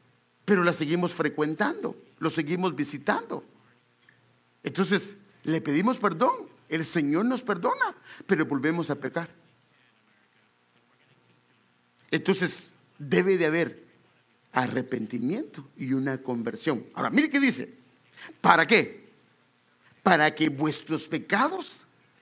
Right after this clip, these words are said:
sean borrados. O sea que lo que ha habido es arrepentimiento, pero no una conversión. Una conversión significa tener que arreglar. Por ejemplo, yo vengo y le mentí al hermano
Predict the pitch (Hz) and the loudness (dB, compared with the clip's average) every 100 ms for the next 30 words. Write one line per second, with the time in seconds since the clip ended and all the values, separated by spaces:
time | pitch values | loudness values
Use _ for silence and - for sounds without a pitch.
0 | _ - - 151 151 156 147 135 123 113 | _ -6 -2 0 -2 -6 -8 -8 -10 -10
1 | 107 - 123 110 101 - - - - _ | -10 -8 -8 -8 -12 -18 -20 -20 -20 _
2 | _ _ _ _ _ _ _ - - - | _ _ _ _ _ _ _ -18 -4 0
3 | 175 156 131 - - 160 143 151 147 165 | 0 0 -4 -6 -6 -2 0 2 2 2
4 | 196 185 151 131 - 120 127 120 165 269 | 0 0 -2 -2 -4 -4 -4 -2 -2 -4
5 | - - _ _ _ 135 123 117 127 139 | -10 -20 _ _ _ -4 -2 -2 -4 -4
6 | 135 135 117 113 - - 139 - 156 180 | -6 -6 -6 -6 -8 -6 -6 -4 -4 -2
7 | 139 117 107 - 190 254 - - - - | -2 -4 -6 -4 -4 -4 -8 -16 -14 -10
8 | - 117 117 214 240 - - - 143 120 | -6 -4 -4 -4 -2 -4 -8 -8 -4 -2
9 | 139 143 139 143 117 123 113 - - 190 | -2 -2 -4 -4 -4 -6 -6 -6 -2 -2
10 | - - - _ _ _ _ _ _ _ | -4 -14 -20 _ _ _ _ _ _ _
11 | _ _ _ _ _ _ _ - _ _ | _ _ _ _ _ _ _ -20 _ _
12 | _ _ _ _ _ _ _ _ _ _ | _ _ _ _ _ _ _ _ _ _
13 | _ _ - 151 160 240 214 156 135 127 | _ _ -4 0 2 2 2 0 0 0
14 | 127 123 143 165 143 127 143 135 120 110 | 0 0 0 0 0 -2 -2 -2 -6 -10